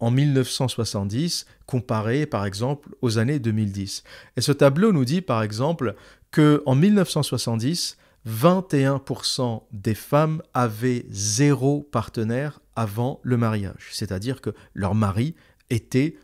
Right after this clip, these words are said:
le seul, le premier et le dernier homme qu'elles avaient connu.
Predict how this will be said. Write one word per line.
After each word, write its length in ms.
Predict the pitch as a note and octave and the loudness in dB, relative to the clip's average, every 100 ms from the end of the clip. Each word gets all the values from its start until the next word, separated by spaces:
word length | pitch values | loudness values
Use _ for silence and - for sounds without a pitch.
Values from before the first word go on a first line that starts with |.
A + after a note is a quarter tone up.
| _ | _
le 260 | A2 A2+ | -4 -2
seul, 420 | G#2 - A#2 C3+ D#3 | -2 -2 -2 -2 -2
le 140 | A#2+ | -2
premier 440 | - - C3+ C3 D#3 C3+ | -2 -2 0 0 0 0
et 80 | |
le 120 | A2 G#2 | 0 0
dernier 380 | B2 B2+ B2+ | 2 2 2
homme 380 | A#2+ A2+ B2 C#3 - _ _ | 2 0 -2 -6 -14 _ _
qu'elles 280 | C3 A2+ A#2 | 0 2 2
avaient 200 | A2 B2+ | 2 0
connu. 320 | A2 G2 | -2 -4